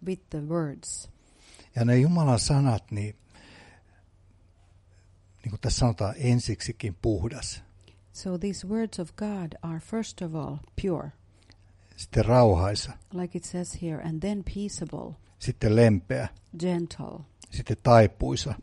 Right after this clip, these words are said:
Speaker 1: Then willing to yield.
Speaker 2: Sitten täynnä laupeutta.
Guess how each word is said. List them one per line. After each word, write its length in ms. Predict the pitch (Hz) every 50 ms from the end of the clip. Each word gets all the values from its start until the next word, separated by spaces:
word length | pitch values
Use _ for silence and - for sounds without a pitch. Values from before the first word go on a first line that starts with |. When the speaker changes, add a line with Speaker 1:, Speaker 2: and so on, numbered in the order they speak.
| 170 160
Speaker 1:
Then 260 | 202 196 185 180 165 185
willing 360 | 202 208 208 208 214 208 196 -
to 40 | - 175 160 160
yield. 400 | 185 202 202 175 156 135 - - - - - -
Speaker 2:
Sitten 240 | - - - - 120 -
täynnä 300 | - 135 131 123 113 110
laupeutta. 720 | 117 117 113 107 95 - - 131 135 131 _ - - 127